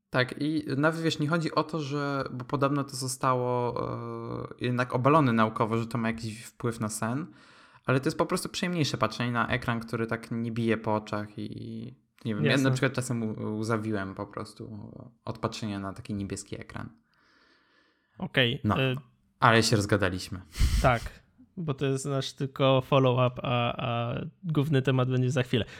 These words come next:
Speaker 2: Ale tylko mam jeszcze jedno do ciebie pytanie. Czy podoba ci się nowe, e, nowe ustawienia iClouda?
Speaker 1: E, chodzi ci o tę belkę, która jest na górze, jak
Speaker 2: Tak,
Speaker 1: się wejdzie do
Speaker 2: tak.
Speaker 1: ustawień.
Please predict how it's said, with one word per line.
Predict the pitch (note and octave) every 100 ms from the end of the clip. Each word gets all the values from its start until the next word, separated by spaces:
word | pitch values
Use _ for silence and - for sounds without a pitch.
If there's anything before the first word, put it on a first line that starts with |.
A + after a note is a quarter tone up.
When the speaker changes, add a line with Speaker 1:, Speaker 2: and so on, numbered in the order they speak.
| -
Speaker 2:
Ale | D3+
tylko | D3+ F3
mam | E3+
jeszcze | D#3+ - E3 D3+ - -
jedno | D3+ D3 D3
do | C#3+
ciebie | C3 C#3+ C#3
pytanie. | C#3 C3+ C3 B2+
Czy | -
podoba | D3 C#3+ C#3
ci | C3 -
się | C#3
nowe, | C3 C3 D#3 B2+ B2+ B2+ - - _
e, | - B2+
nowe | B2+ C3
ustawienia | C3+ - C3 B2+ B2+
iClouda? | B2+ B2 A#2 A2+ A2 - _ _ _ _ _ _ _ _ _ _ _ _ _ _
Speaker 1:
E, | - A#2 A2 A2
chodzi | G#2+ B2+ -
ci | -
o | -
tę | B2+ B2
belkę, | B2+ C#3 C3 A#2+
która | - B2
jest | B2+
na | B2
górze, | A2+ B2 C3+
jak | A#2
Speaker 2:
Tak, |
Speaker 1:
się | A#2+
wejdzie | A2+ G#2+ G#2
do | C3
Speaker 2:
tak. | A#2
Speaker 1:
ustawień. | - - G2+ F#2 F#2+ G2